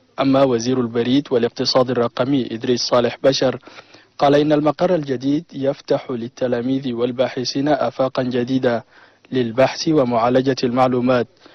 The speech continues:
والحصول على الأخبار وتطوير الاقتصاد الرقمي، وأكد أن البلاد قد تعهدت للعمل في القطاع الرقمي،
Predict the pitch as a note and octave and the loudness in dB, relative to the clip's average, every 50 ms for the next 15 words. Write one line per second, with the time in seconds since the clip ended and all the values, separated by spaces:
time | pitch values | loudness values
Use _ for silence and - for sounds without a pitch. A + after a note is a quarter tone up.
0 | - - _ _ - B2+ B2 C3 - - C3 A#2+ - - C#3 C3+ B2+ B2+ B2 A#2+ | -20 -20 _ _ -2 -2 -2 -2 -2 -2 -2 -2 0 0 0 2 2 2 2 2
1 | B2+ C3 B2 A#2+ A#2+ - - - C#3 C#3 C#3 C#3+ D3+ D3+ D3 C#3 - C3 A#2 - | 2 2 0 0 -2 -2 -4 -4 0 2 2 2 2 0 -4 -4 -4 -6 -6 -4
2 | - C3 B2+ B2+ A#2+ B2 B2 _ - C3 - - C3 B2 B2 A#2+ B2 B2 - - | -4 -4 -2 -2 -2 -2 -4 _ -6 -6 -2 -2 -2 -2 0 -2 -2 -2 0 0
3 | B2 B2 C3+ B2+ A2+ - - - _ _ _ _ _ _ _ _ _ _ _ - | 0 2 2 0 -2 -4 -12 -20 _ _ _ _ _ _ _ _ _ _ _ -2
4 | B2 A#2+ C3 C3 - - - C3+ B2 B2 B2 A#2+ B2 B2+ B2+ A#2+ A#2 B2+ A#2+ A#2+ | -2 0 0 -2 -2 0 -2 0 2 2 0 0 0 0 -2 -2 -2 -2 0 2
5 | B2+ C3+ C3+ D#3 D#3+ - C#3 B2+ - - B2+ A#2+ A#2+ C3+ C#3 B2 B2 C3+ B2 B2+ | 2 2 0 0 -2 -2 -4 -4 0 2 2 4 4 2 0 -2 -4 -4 -2 -2
6 | A#2+ A#2 - B2 B2 B2 B2 C3 C3+ C3+ C3+ C3 B2+ - - C3 B2 - C3 B2 | -4 -2 -2 -2 0 0 0 2 2 2 0 0 -2 -2 -4 -8 -6 -4 -4 -2
7 | - C3+ B2 A#2+ A#2+ B2 A#2+ A#2 - B2+ B2 C3+ C3 B2 A#2 | 2 2 2 2 2 0 -2 -2 -2 0 0 2 2 0 -2